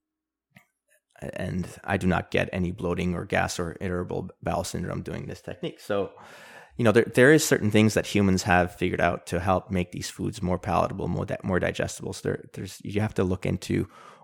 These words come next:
these techniques and see if they work for you, right? For some people they do, but s-, not, not for everybody. Now, one other person did say, "If you don't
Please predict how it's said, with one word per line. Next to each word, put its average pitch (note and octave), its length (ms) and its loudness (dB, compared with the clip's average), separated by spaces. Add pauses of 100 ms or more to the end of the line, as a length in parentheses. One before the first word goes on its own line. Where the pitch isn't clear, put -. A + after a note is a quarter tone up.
(640)
these F2+ 220 -2
techniques F2 580 -2
and F2+ 240 -2
see F#2+ 200 -4
if F#2+ 100 -2
they G#2 100 2
work G#2+ 240 -2
for - 140 -12
you, G2 180 0
right? F#2 320 -4
For - 140 -16
some G2+ 160 -6
people - 240 -8
they E2+ 140 -8
do, - 200 -8
but - 160 -10
s-, - 140 -14
not, - 240 -6
not F#2+ 180 -4
for - 140 -6
everybody. - 440 -8 (920)
Now, F2 460 0
one G#2+ 180 4
other G2+ 160 4
person F2+ 460 -2
did F#2+ 180 2
say, F2 560 2
"If - 140 -6
you F#2+ 80 -2
don't F#2 260 4